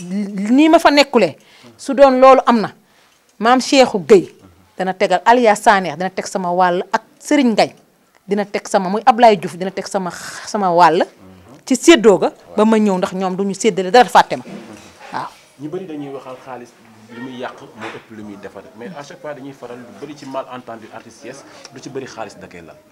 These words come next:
Speaker 2: Lan mooy problème?
Speaker 1: Waaw, la nga koy wax ñi, ñi nga xam ne ñoom la xaalis di kii rek.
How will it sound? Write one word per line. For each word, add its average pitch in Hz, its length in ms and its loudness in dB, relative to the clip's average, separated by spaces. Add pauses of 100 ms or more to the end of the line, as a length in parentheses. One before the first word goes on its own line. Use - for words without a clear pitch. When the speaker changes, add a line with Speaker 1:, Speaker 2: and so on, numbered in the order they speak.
(140)
Speaker 2:
Lan 143 140 -14
mooy 123 100 -12
problème? 90 300 -20 (1080)
Speaker 1:
Waaw, 151 120 -14
la 190 80 -4
nga 240 80 -6
koy 320 120 -4
wax 320 160 -4
ñi, 339 100 -8
ñi 330 180 -8
nga 339 100 -2
xam 339 160 -6
ne 330 100 -6
ñoom 320 200 -6
la 320 60 -4
xaalis 311 280 0
di 294 120 -8
kii 311 180 -2
rek. 349 140 -2